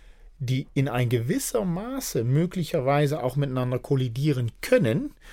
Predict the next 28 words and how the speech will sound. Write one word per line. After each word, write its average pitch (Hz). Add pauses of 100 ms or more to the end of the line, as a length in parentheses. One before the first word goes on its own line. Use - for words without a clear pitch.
(300)
dass 151
man 160
das, 160 (260)
dass -
man 139
das 139
aus 120
Vorsorge 143
mal, 113 (120)
mal 104
trennt. - (440)
Ja, 139
und 165
damit 135
beschützt 151
man 120
einerseits 127
diesen 107
Fokus, 180
diesen 123
professionellen 117
Ansatz, 151 (500)
ähm, 120 (760)
und 139
andererseits 151 (120)
sagt 131
man, 147
ich, 156